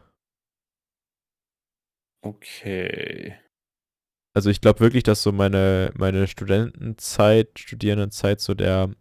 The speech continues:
Speaker 2: Auslöser war für den Umschwung von introvertiert auf extrovertiert.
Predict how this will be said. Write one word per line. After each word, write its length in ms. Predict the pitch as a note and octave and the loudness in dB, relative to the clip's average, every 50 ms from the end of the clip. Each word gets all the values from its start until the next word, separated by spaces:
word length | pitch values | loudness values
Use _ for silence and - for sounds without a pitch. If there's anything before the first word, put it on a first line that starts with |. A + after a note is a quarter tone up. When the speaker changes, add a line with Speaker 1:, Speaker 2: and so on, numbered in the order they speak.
| _ _ | _ _
Speaker 2:
Auslöser 640 | - - F#2+ G#2 A#2 - - - G2+ G2 F#2+ F#2+ F#2 | -2 2 2 2 2 0 -2 -2 -2 0 2 0 2
war 180 | F#2+ F#2 F#2 F#2+ | 2 2 2 0
für 540 | - - - - F#2+ F#2 F#2 F#2 F2+ F#2 F#2 - _ _ _ _ _ _ _ _ _ _ _ _ _ _ _ _ _ _ _ _ _ _ _ _ _ _ _ _ _ _ _ _ _ _ _ _ _ _ _ _ _ _ _ _ _ _ _ - | -2 -4 -4 -2 0 2 2 2 2 0 -2 -4 _ _ _ _ _ _ _ _ _ _ _ _ _ _ _ _ _ _ _ _ _ _ _ _ _ _ _ _ _ _ _ _ _ _ _ _ _ _ _ _ _ _ _ _ _ _ _ -4
den 120 | A2 - | -2 0
Umschwung 640 | - F#2 A#2+ A#2+ B2+ - - - - G#2 G#2 G#2 G#2 | 0 0 0 0 -2 -4 -6 -6 -4 -4 -4 -4 -6
von 220 | - - - G2 | -4 -4 -4 -4
introvertiert 680 | - - G2+ G#2 - - G#2 G2 G2 - - - - | -2 -4 -6 -6 -8 -4 -2 -2 -2 -2 -2 -4 -4
auf 120 | - - - | -4 -4 -4
extrovertiert. 920 | - - - - - - - - - - - - - - - - - - | -6 -6 -6 -8 -8 -10 -8 -6 -6 -8 -8 -8 -8 -6 -6 -6 -8 -12